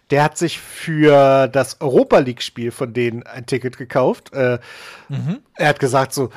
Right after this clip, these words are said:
Speaker 1: „Na ja, und dann guckt man und dann kostet das V-I-P-Ticket mit Verpflegung nur hundert Euro.“ Der ist dann halt dahin gegangen. Und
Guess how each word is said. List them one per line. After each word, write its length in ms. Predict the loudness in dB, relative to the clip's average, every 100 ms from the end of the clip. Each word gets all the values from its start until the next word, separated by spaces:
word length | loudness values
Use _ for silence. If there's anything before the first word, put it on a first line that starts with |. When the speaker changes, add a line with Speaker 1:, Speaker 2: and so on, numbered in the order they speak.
| -14
Speaker 1:
„Na 120 | -10 -8
ja, 260 | -4 -2
und 160 | 0 -2
dann 200 | -8 -12 _ -8
guckt 340 | -4 -4 -4
man 180 | -2 0
und 200 | -2 -4
dann 120 | -6
kostet 480 | -6 -8 -6 -8 -6
das 340 | -6 -6 -12 -16
V-I-P-Ticket 1500 | -16 -16 -14 -10 -6 -6 -8 -10 -10 -10 -6 -6 -2 -4 -2
mit 160 | -8 -4
Verpflegung 760 | -4 -4 -4 -4 0 0 0 0
nur 200 | 0 0
hundert 340 | 0 0 0
Euro.“ 460 | 2 2 2 -4 -6 -16 -10 0
Der 80 | 0
ist 120 | 2
dann 100 | -2
halt 160 | 0
dahin 320 | 2 2 0 -6
gegangen. 400 | -4 -4 -4 -8 _ _ -20 -20 -20 -20 _
Und 440 | 0 4 4 2